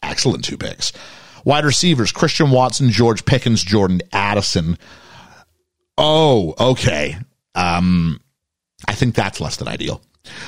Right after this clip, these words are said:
Running back tandem, Nick Chubb and Aaron Jones. And I was listening to Matthew Berry today going, "Why is everybody still sleeping on Aaron Jones?" Number nine running back in fantasy last year.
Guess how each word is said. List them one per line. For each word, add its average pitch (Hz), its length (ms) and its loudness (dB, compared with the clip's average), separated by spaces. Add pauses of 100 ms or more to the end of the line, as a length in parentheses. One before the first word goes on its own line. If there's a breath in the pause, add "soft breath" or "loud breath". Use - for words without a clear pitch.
(140 loud breath)
Running 165 240 4
back 160 200 0
tandem, 156 440 4
Nick 160 140 0
Chubb 160 440 4
and 160 80 4
Aaron 160 280 4
Jones. 110 400 2
And 123 260 0
I 120 40 4
was 117 120 2
listening 143 200 2
to 139 40 4
Matthew 135 240 4
Berry 123 340 2
today 113 380 2
going, 104 400 2
"Why 107 320 4
is 117 100 4
everybody 98 260 0
still 104 260 0
sleeping 95 260 0
on 90 80 4
Aaron 82 180 2
Jones?" 71 300 -4
Number 101 220 2
nine 107 500 2
running 95 300 0
back 98 260 -2
in 90 80 -2
fantasy 95 400 0
last 95 320 0
year. 101 240 0